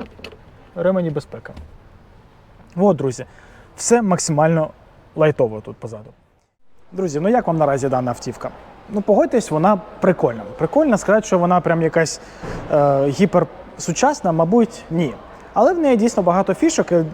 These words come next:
ще раз повторюю, що вона недорога. Але є тут один нюанс.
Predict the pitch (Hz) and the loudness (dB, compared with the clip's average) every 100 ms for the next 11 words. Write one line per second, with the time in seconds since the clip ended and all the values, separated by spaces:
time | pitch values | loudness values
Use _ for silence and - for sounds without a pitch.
0 | - - 233 226 - 160 185 214 - 151 | -10 -2 0 0 -2 -2 0 0 0 -4
1 | 139 170 165 165 175 175 160 127 - - | 0 0 0 0 2 2 0 -2 -10 -20
2 | - - - - - - - - 175 277 | -20 -20 -20 -20 -20 -20 -8 0 4 4
3 | 330 269 175 233 240 208 165 190 175 143 | 2 0 2 0 0 -2 2 2 2 0
4 | 110 - | -2 -12